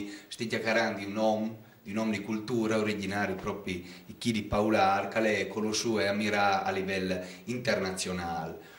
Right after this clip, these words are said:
Un esempio grande, veramente a livello umano, culturale e artistico, una figura che veramente non basta in sperare per descrivere qui che è,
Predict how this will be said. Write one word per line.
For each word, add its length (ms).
Un 140
esempio 600
grande, 680
veramente 720
a 60
livello 540
umano, 680
culturale 800
e 80
artistico, 1000
una 180
figura 480
che 120
veramente 460
non 160
basta 340
in 100
sperare 640
per 140
descrivere 680
qui 220
che 100
è, 420